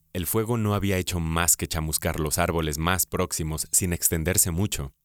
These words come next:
En un sitio vimos que los leñadores habían estado trabajando el sábado. En un claro había troncos aserrados formando pilas, así como también una sierra con su máquina de vapor.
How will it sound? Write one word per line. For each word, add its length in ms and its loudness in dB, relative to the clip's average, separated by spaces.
En 100 0
un 120 2
sitio 280 2
vimos 360 2
que 120 0
los 140 0
leñadores 580 0
habían 240 0
estado 400 0
trabajando 540 -4
el 60 -2
sábado. 520 0
En 140 -2
un 100 -2
claro 340 2
había 240 0
troncos 480 -2
aserrados 680 0
formando 440 -2
pilas, 420 -2
así 200 -2
como 180 0
también 320 0
una 180 0
sierra 460 0
con 160 -4
su 140 -2
máquina 360 -4
de 80 -6
vapor. 500 -8